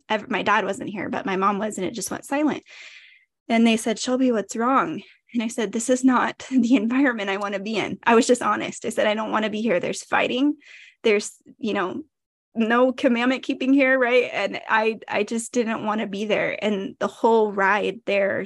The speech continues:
to the game was just silence. And I pulled myself together. And,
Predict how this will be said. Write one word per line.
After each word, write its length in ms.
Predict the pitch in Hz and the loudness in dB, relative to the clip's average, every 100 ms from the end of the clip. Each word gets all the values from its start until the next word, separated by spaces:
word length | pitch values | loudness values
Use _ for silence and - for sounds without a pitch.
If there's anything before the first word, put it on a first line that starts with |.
| - | -8
to 100 | - | -8
the 100 | 240 | -6
game 300 | 113 190 160 | -4 -4 -4
was 160 | - - | -6 -8
just 220 | 196 - | -8 -4
silence. 560 | - - - - - - - - - - | -2 -2 -6 -12 -14 -16 -18 -20 -20 -4
And 80 | 202 | -2
I 20 | |
pulled 240 | 190 247 277 | 2 6 6
myself 380 | 285 277 262 | 6 2 -2
together. 540 | - 254 208 208 208 208 _ - _ _ | -2 -2 0 2 0 -4 _ -20 _ _
And, 480 | 214 196 185 185 | 0 0 0 -4